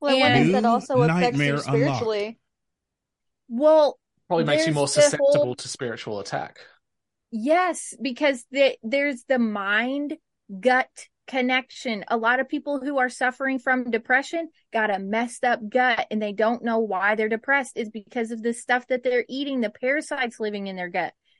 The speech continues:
Speaker 2: They think that they need to be on Zoloft and all these antidepressants. They don't. They need to do a colon cleanse. Jason, listen to me.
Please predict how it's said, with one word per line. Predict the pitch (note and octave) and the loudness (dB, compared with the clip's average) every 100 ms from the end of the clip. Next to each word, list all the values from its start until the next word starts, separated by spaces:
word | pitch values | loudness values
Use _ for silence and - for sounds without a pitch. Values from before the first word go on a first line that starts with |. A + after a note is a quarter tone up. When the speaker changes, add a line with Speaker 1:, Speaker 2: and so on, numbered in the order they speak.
| - | -2
Speaker 2:
They | B3+ | -2
think | B3+ C4+ B3 | 0 -2 0
that | B3+ A#3 | 0 2
they | B3 | 0
need | A#3+ B3+ | -2 -4
to | A#3 | -4
be | A3+ B3 | -2 -2
on | A#3+ | -2
Zoloft | G3+ G#3 B3+ B3+ A#3 A3+ A3 G#3 - | -2 -2 -2 0 0 2 0 -2 -4
and | G3 | -6
all | G#3 A#3 | -4 -4
these | A#3 | -4
antidepressants. | F3 A3+ A3+ A#3+ A#3+ B3+ C#4 C#4+ B3 | -4 -4 -4 -4 -2 0 0 -2 -4
They | - A3 | -2 -2
don't. | F#3+ A#3 B3+ C4+ - _ - | 2 2 4 0 -4 _ -4
They | A#3 | 0
need | A#3+ C4 C4+ | 0 0 -6
to | A3+ - | -8 -6
do | C4 C4 | 0 0
a | |
colon | A#3+ - B3+ C4 B3+ A#3 | 0 0 2 2 0 0
cleanse. | A#3 A3+ A3+ A3 G3+ F3+ _ _ - | -2 -6 -4 -4 -6 -10 _ _ -4
Jason, | A#3 C#4 - C4+ B3+ G#3+ C3+ _ _ _ | -2 -4 -6 -8 -6 -6 -10 _ _ _
listen | G#3 B3 B3+ D4 C#4 | -2 -2 -2 -8 -6
to | C#4 C4 | -4 -2
me. | A#3+ F#3 E3+ | -2 -4 -10